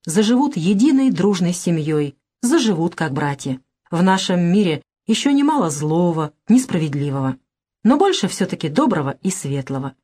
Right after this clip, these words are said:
Больше такого, ради чего людям всей Земли стоит и нужно жить в мире.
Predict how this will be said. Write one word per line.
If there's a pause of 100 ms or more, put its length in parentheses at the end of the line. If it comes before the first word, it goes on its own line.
(120)
Больше
такого, (300)
ради
чего
людям
всей
Земли (160)
стоит (200)
и
нужно (100)
жить
в
мире.